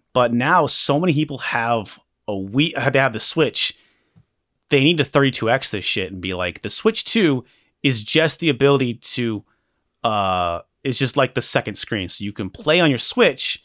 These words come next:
and then you cast to the screen, so you can do a dual screen setup."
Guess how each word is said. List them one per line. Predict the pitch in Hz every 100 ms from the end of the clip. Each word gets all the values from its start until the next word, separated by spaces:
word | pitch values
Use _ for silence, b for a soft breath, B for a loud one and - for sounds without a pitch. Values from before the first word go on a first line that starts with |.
| _ _ _ _
and | 135
then | 120
you | 113
cast | - - 151 117 104 - - _ _ _
to | - - 110 104 98 -
the | 107
screen, | - 156 120
so | 101 110
you |
can | 110
do | 104 110
a |
dual | 92 110 92
screen | - 98 90
setup." | - 85 65